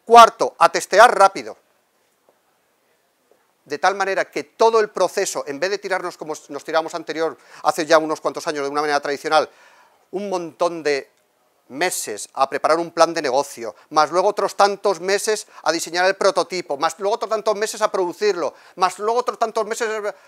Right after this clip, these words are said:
a testearlo, si eso pasa ahora mismo, cuando queramos empezar a testearlo, ya hay veinticuatro productos mejores de los que estamos ideando nosotros, veinticuatro ideas mej-, más buenas, o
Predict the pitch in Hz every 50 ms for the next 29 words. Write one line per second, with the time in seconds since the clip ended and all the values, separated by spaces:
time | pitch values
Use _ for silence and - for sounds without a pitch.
0 | - - - 180 180 - 202 - - 208 214 214 190 190 202 208 - _ _ _
1 | _ - - 196 196 226 - 214 - 208 202 196 202 214 220 185 160 151 165 175
2 | _ _ _ _ - 139 151 147 160 170 196 220 220 233 208 220 220 220 214 208
3 | 226 202 - - 202 208 208 185 175 170 185 190 _ _ _ _ _ - 156 175
4 | 196 190 - _ 123 160 175 165 - 175 151 208 226 220 247 220 233 226 226 214
5 | 175 165 156 196 208 208 190 180 165 151 - 143 - 180 196 196 202 180 180 185
6 | 185 170 151 - 185 175 - 139 143 - - _ _ _ - 156 147 165 147 208
7 | 226 247 233 220 220 208 175 175 156 - - _ _ _ _ - 160 202 208 175
8 | 190 214 202 175 180 208 - - _ - - - - 220 220 226 220